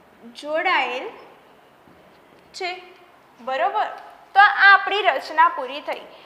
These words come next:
આ રચના પૂરી થઈ, પણ એની જોડે જોડે આપણે એનું કાર્ય પણ શીખતા જઈશું. એટલે કે જઠર, અ, ની રચના જોઈ લીધી કે જઠર આવું હોય છે, આવું હોય છે, એની અંદર આ હોય છે, આ હોય છે.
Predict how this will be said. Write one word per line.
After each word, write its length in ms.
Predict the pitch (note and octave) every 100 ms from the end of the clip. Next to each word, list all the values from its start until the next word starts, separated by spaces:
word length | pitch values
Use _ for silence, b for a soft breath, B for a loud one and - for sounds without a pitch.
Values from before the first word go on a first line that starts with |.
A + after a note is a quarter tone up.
| -
આ 100 | D4+
રચના 380 | G4+ F#4 F#4 F#4
પૂરી 260 | F#4 F#4 F#4
થઈ, 220 | G4+ G4
પણ 200 | G4 F#4+
એની 220 | E4 F#4
જોડે 260 | F4 E4 E4+
જોડે 220 | F4 F#4
આપણે 260 | F4 F#4 F4+
એનું 160 | F#4
કાર્ય 420 | F4+ D#4+ B3+ C#4+
પણ 200 | D4+ D#4
શીખતા 400 | D4+ C4+ - C4
જઈશું. 380 | A#3+ A3+ A3+ - - B B
એટલે 160 | D4+ F4
કે 140 | G4+
જઠર, 600 | E4+ C#4 C4 - F4 F#4
અ, 420 | F4+ E4+ D4+ D#4
ની 200 | D#4 E4+
રચના 440 | E4 C4+ D4+ D4+ D#4+
જોઈ 200 | F4+ F4
લીધી 220 | D4 C4+
કે 120 | D4
જઠર 380 | C4 C4+ D4+ C#4+
આવું 360 | C#4 B3+ C#4 C#4+
હોય 160 | C4
છે, 140 | C4 C#4
આવું 260 | B3+ C4
હોય 160 | C4 B3+
છે, 120 | C4+
એની 180 | C4 C4
અંદર 260 | B3+ B3+
આ 240 | - C4 C4
હોય 220 | C4 B3
છે, 140 | B3+
આ 260 | A#3+ B3+ C4
હોય 160 | B3+ B3+
છે. 160 | C4